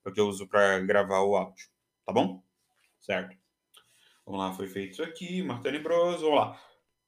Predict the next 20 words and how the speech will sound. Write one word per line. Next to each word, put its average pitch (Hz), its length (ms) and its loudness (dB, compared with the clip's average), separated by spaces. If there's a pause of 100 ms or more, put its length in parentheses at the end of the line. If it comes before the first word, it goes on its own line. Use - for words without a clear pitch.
(140)
Pedro 190 320 8
de 185 120 -4
Magalhães, 127 800 4
Gândavo. 120 760 4 (1300)
É 156 80 2
autor 196 320 4
do 208 120 -6
Tratado 151 480 2
da 117 200 -2
Terra 123 260 -2
do 110 100 -6
Brasil 107 760 -6 (140)
e 120 100 -2
da 113 200 2
História 147 540 0
da 135 120 0
Província 120 580 -4
de 117 80 -12
Santa 123 380 -8
Cruz. - 520 -12